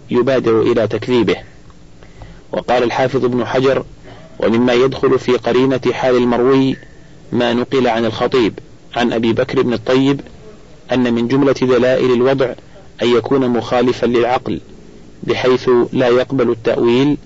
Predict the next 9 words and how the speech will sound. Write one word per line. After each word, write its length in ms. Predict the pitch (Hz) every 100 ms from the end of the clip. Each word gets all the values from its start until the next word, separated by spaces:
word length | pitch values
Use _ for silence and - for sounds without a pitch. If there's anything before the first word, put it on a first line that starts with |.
| - - - - -
ويلتحق 600 | 107 107 107 - 135 131
به 460 | 127 127 131 135 135
ما 140 | 131 127
يدفعه 600 | 123 117 110 131 123 123
الحس 380 | 120 - 131 123
والمشاهدة، 800 | 123 117 117 107 117 127 127 - - - - - - - - -
أو 100 | 110
يكون 340 | 110 107 139
منافيا 800 | 135 127 123 120 113 135 139 135